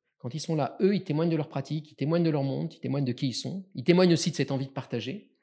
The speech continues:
Puis à un moment donné, ils vont témoigner de leur vécu, de leur quotidien. Quand on envoyait des doctorants dans mon équipe, euh, en lycée pour raconter un petit peu de la physique, très vite, on a inclus cette partie, euh, people, c'est-à-dire qu'ils devaient raconter pendant un tiers de la conférence leur vie quotidienne.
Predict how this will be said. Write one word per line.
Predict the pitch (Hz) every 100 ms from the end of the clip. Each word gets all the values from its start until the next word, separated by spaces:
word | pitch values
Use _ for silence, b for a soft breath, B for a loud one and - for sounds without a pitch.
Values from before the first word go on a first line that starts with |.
| _ -
Puis | 151
à |
un |
moment | 160
donné, | 165 196
ils |
vont | 160
témoigner | 151 160 156 165 156
de |
leur | 123 123
vécu, | 131 131 139
de | 139
leur | 127 123
quotidien. | 127 123 127 - _ _ _ _
Quand | 139 147
on | 160
envoyait | 170 170 156 175
des | 135 127 127
doctorants | 113 143 151 139 156
dans | 127
mon | 123
équipe, | 123 - - -
euh, | 123 107 101 -
en | 143
lycée | 156 - 160 160 -
pour | -
raconter | - 139 143 147 143 - -
un | 107
petit | - 113
peu | 120 120 101
de | 101
la | 107
physique, | - 117 185 - b b b b
très | - 156
vite, | 151 151
on |
a | 139
inclus | 143 - 202
cette | -
partie, | 120 - - 151
euh, | 107
people, | - 175 156 131 107
c'est-à-dire | - 127
qu'ils | -
devaient | 143 143
raconter | 147 147 147 160
pendant | 120 123 117 107
un | 170
tiers | 165 165
de | 143
la | 131
conférence | 127 131 147 196 - -
leur | 120 113
vie | 175
quotidienne. | 151 160 151 143